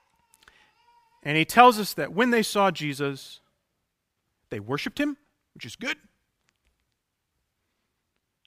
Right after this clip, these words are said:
until he adds one of the craziest lines in the Bible.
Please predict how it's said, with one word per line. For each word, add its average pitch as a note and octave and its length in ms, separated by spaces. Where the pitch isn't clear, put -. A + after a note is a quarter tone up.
until B3 300
he A3 180
adds D3+ 500
one D#3+ 160
of - 20
the C#3+ 80
craziest A3 640
lines E3 300
in C#3 60
the C3 60
Bible. C3 320